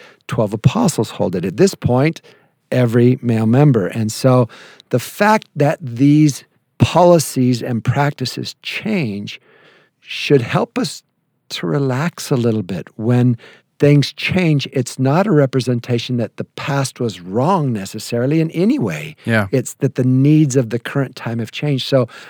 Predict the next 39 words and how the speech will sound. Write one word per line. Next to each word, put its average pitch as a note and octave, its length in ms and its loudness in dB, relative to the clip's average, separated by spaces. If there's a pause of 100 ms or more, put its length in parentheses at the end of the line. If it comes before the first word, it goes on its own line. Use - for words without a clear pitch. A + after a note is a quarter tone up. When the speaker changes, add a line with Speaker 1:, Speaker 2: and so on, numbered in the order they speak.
(140)
Speaker 1:
President C3+ 400 4
Nelson C#3 380 4
and B2 80 0
the A#2+ 60 -2
First - 240 -4
Presidency B2+ 340 0
and A#2+ 60 -4
Quorum B2 200 -2
of A2 100 -6
Twelve B2+ 200 -2
have A2+ 120 -6
felt A2+ 240 -4
very D3 520 2
inspired A2+ 760 -2
to A#2+ 220 -2 (120)
change C#3+ 640 0
the B2 160 -2
organization A#2+ 600 -2
of A#2 60 -2
the C3 80 0
Elders C3 260 2
Quorum. F#2+ 360 -10 (380)
It C3 80 0
wasn't C3+ 300 4
because D3 300 4
the C3+ 120 4
High C#3+ 160 4
Priest C#3+ 340 0
Quorum C3+ 240 0
was C#3 160 0
evil. D#3 400 2 (380)
It C3 60 6
wasn't D3 320 8
because D#3+ 400 6
there E3 160 8
was D#3+ 120 6
something D#3+ 500 4
<laughs> - 20 4
wrong D3+ 600 6